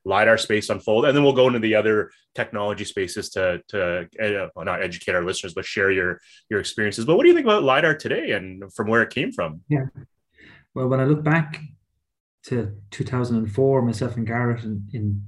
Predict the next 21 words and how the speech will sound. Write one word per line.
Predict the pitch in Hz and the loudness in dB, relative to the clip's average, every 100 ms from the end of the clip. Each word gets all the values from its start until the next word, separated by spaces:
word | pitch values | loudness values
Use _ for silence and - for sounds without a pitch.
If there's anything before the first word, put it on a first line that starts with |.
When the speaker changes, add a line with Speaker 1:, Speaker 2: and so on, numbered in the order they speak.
| - | -6
Speaker 2:
Finland, | 135 127 120 107 101 98 _ - | -2 0 0 -2 -4 -12 _ -6
and | 117 | -4
I, | 113 110 101 104 | -4 -6 -14 -12
I | 110 110 110 | -8 -6 -4
reflect | 123 - 151 151 151 | -2 0 2 2 0
on | 131 120 | -2 0
the, | 117 104 - - - _ _ - | -2 -6 -14 -20 -20 _ _ -8
the | |
hardware | - 143 147 151 143 127 | -4 2 4 4 2 0
that | 117 107 | 0 -2
we | |
had, | 117 123 120 | -4 -4 -4
it | 110 | -6
was | 110 | -8
crazy. | - 120 110 104 | -4 -2 -2 0
It | 104 107 | 0 -2
was | |
a | 113 | -4
crazy | 135 131 120 110 | -2 0 0 -4
Speaker 1:
<laughs> | 104 104 - | -6 -10 -8
Speaker 2:
idea, | 110 | -8